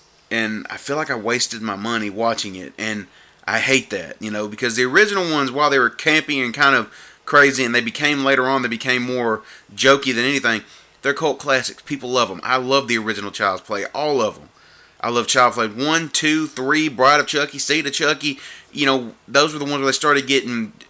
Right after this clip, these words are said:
they started leaning into the fact that it's a ridiculous concept, but it worked. And this one was just,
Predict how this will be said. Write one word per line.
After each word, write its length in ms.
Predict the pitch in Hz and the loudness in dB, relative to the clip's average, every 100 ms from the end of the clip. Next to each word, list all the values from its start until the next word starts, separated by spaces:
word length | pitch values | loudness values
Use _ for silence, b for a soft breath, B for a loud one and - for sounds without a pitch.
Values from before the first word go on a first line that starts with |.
| B B | B B
they 80 | - | 2
started 280 | 202 185 131 | 6 6 6
leaning 320 | 147 151 135 | 4 6 6
into 280 | 139 127 127 | 4 4 0
the 120 | 107 | 2
fact 260 | 131 123 | 4 4
that 100 | 123 | 2
it's 140 | 117 113 | 0 0
a 60 | |
ridiculous 480 | 107 107 120 117 107 | -2 -2 -2 -2 -4
concept, 580 | - 123 110 110 101 - B B B _ | 2 2 2 0 -2 -6 B B B _
but 100 | 131 | -2
it 120 | 107 | 0
worked. 400 | 117 143 110 - | 2 2 2 -4
And 180 | 98 113 | -6 -4
this 240 | 127 180 | -2 -4
one 160 | 170 135 | -4 -6
was 160 | 113 95 | -4 -4
just, 420 | 107 - - | -2 -2 -2